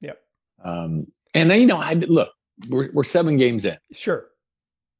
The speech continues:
Speaker 2: And, uh, there's still, I think a lot of teams are kinda scuffling and trying to figure things out right now. So I don't, I don't think by any means anyone should be panicking or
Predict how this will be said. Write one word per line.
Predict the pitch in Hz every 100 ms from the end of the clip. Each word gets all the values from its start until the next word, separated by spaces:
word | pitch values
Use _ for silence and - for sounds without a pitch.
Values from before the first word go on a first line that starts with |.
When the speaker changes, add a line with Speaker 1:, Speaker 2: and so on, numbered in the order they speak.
| _
Speaker 2:
And, | 107 104 101 95 85 98
uh, | 92 98
there's | 110 107 -
still, | - 135 127 123 123 _ _ _ _ _ -
I |
think | 139 117
a |
lot | 110 113 117
of |
teams | - 101 92 98
are | 82
kinda | 107 92
scuffling | - - 101 - 101 98
and | 87
trying | - 95 95
to |
figure | - 98 90
things | 80 87 82
out | 85 -
right | 85 85
now. | 85
So | 90 101
I | 120
don't, | 151 - - _ - 131 - - - - _ _ -
I | 110
don't | 139 123
think | 131 113 104
by | 98
any | 98 120 120
means | 113 113 113 110
anyone | 104 104 104
should | - 92
be | 85
panicking | - 101 107 95 101 101 95
or | 87 80